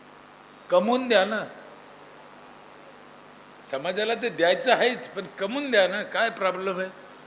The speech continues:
आपल्याकडे वेळ लई कमी आहे. माझ्या इथे मी आठशे कुटुंब आहे, पाच हजार रुपये per कुटुंब घेतो. चाळीस लाख रुपये माझ्याकडे जमा होते. तीस लाख माझा वर्षाचा खर्च आहे, दहा लाख माझ्या पंचायतला नफा आहे.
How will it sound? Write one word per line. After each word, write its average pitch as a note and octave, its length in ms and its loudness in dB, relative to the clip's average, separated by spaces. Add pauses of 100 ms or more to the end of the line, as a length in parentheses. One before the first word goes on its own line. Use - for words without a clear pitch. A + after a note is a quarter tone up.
(300)
आपल्याकडे G#3 460 2
वेळ G#3 260 4
लई A#3+ 120 8
कमी F#3+ 320 -2
आहे. E3+ 100 -4
माझ्या E3+ 340 0
इथे A3 260 -2
मी A3 140 -4
आठशे F3+ 380 0
कुटुंब G3 440 -4
आहे, F#3+ 120 4
पाच F3 420 0
हजार F#3+ 240 2
रुपये F#3+ 260 -4 (120)
per F#3 120 2
कुटुंब F3+ 420 -6
घेतो. D3 380 -2 (960)
चाळीस F#3+ 440 6
लाख G3 200 6
रुपये G#3 320 -2
माझ्याकडे F#3 440 -2
जमा D#3+ 260 2
होते. C3+ 320 -2 (1120)
तीस A#3 300 0
लाख A3+ 180 10
माझा G3+ 340 0
वर्षाचा G3 540 4
खर्च F3+ 260 0
आहे, G3+ 100 2
दहा D#3+ 240 8
लाख F#3+ 200 4
माझ्या F3 300 -4
पंचायतला D#3+ 520 -4
नफा C3 260 -8
आहे. G2+ 100 -6